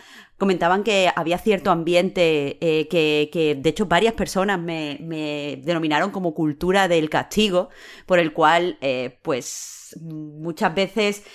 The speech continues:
eh, los penalizaban por cometer errores o los penalizaban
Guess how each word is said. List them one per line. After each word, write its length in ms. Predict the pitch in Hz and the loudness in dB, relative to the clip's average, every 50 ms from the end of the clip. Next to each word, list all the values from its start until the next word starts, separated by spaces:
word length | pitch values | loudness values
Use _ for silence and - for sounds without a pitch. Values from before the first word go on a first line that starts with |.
| - - _ | -20 -20 _
eh, 360 | - 185 180 170 165 160 - - | 0 2 4 4 4 2 0 2
los 140 | 175 180 175 | 0 0 0
penalizaban 760 | - - 170 165 160 151 151 - 196 180 208 208 202 202 196 | 0 -2 0 0 0 0 0 2 2 2 4 4 2 0 0
por 120 | 185 165 | -2 -2
cometer 320 | - 180 165 151 - 165 143 | 0 0 -2 0 -2 0 0
errores 460 | 139 135 139 180 220 233 214 196 202 | 0 0 2 2 2 2 2 0 -2
o 80 | 202 180 | 0 -2
los 120 | 175 170 | -2 -2
penalizaban 800 | - 180 156 147 147 147 147 - 165 160 170 175 170 170 175 | -4 -4 -4 -4 -4 -6 -2 0 2 2 4 2 0 0 -4